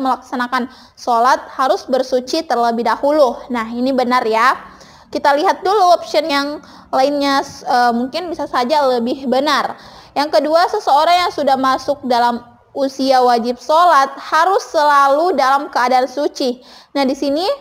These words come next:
usia wajib sholat harus selalu dalam keadaan suci ya. Nggak bisa gitu dong, karena kan, eh, bagi wanita sering haid ya. Nah, sementara itu kan dalam keadaan yang tidak suci. Jadi tidak selalu ya, tidak bisa selalu. Jadi,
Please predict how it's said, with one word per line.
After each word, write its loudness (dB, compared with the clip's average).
usia 2
wajib 0
sholat 0
harus 0
selalu 2
dalam 0
keadaan -2
suci 0
ya. -2
Nggak -2
bisa -2
gitu -2
dong, 2
karena -2
kan, -2
eh, 2
bagi 0
wanita 2
sering -2
haid -2
ya. 4
Nah, -2
sementara -2
itu -4
kan -2
dalam 0
keadaan 0
yang -4
tidak -4
suci. -4
Jadi -2
tidak 0
selalu 2
ya, 2
tidak 2
bisa 0
selalu. 2
Jadi, 0